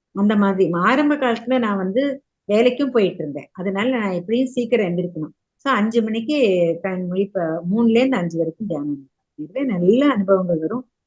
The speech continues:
எக்கச்சக்கமான எனர்ஜி வரும், ரொம்ப நல்லா இருக்கும். அதை மிஸ் பண்ணினேன்னா எனக்கு அந்த நாளே போச்சு, அப்படி இருக்கும். அப்புறமா ரா-, ரா-,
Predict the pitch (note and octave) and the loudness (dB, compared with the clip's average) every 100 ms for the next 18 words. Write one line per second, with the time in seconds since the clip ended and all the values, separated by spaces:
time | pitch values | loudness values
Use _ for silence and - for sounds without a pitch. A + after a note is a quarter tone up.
0 | - D#3+ F#3 G#3+ G#3+ A#3+ C#4+ C#4+ G#3+ A#3 | -10 -2 0 2 2 4 6 6 6 4
1 | A3+ A#3+ G3 D#3+ - _ - B3 C4 C#4+ | 4 2 2 0 -8 _ -6 0 0 0
2 | D4 _ _ _ _ _ - D#3 D#3+ F#3 | -2 _ _ _ _ _ -4 0 2 0
3 | - C#4+ C#4 C#4 D4 D#4+ E4+ D#4 B3+ G#3+ | 0 0 2 4 4 4 2 -2 0 0
4 | G3+ F#3+ G#3 C#4+ D#4+ C4 A3 - F#3 - | 0 0 0 2 2 2 0 0 -12 -14
5 | _ - E3+ F#3 F3+ F3+ - _ _ _ | _ -14 -2 2 0 -2 -16 _ _ _
6 | G#3 D#4+ F4+ G4+ F#4+ G3 G#3 G#3 G3+ G3 | -12 -6 -4 0 2 2 2 2 0 0
7 | G3 | -2